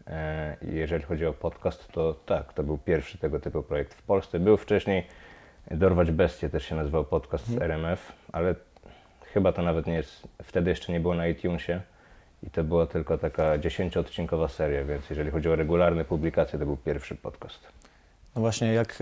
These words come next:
Speaker 2: wspomniałeś, że ta twoja działalność całkiem nieźle prosperuje, gdzieś tam na iTunesie, na Spotify już chyba w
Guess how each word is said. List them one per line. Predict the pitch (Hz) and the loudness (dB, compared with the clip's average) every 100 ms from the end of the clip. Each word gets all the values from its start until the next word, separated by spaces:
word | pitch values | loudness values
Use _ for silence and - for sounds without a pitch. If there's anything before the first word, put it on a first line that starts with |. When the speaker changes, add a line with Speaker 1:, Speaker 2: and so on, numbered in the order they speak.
| 113 | -4
Speaker 2:
wspomniałeś, | - - - 123 135 131 127 | -4 -8 0 4 8 8 8
że | 131 | 4
ta | 127 131 | 4 2
twoja | - 131 | 6 6
działalność | 120 123 131 135 - - - - - _ _ - - - - | 8 6 6 4 0 -6 -8 -12 -12 _ _ -20 -20 -20 -6
całkiem | - 117 - | 4 4 6
nieźle | 160 160 139 | 6 8 8
prosperuje, | 120 113 - 113 120 123 | 6 2 4 4 6 6
gdzieś | 113 110 | 4 2
tam | 117 | 2
na | 113 110 | 4 4
iTunesie, | 107 127 135 123 110 | 2 0 2 4 4
na | 110 | 2
Spotify | - 110 117 - 120 | 0 -2 -2 2 4
już | 123 117 | 6 4
chyba | - 117 117 | 0 2 2
w | - | 0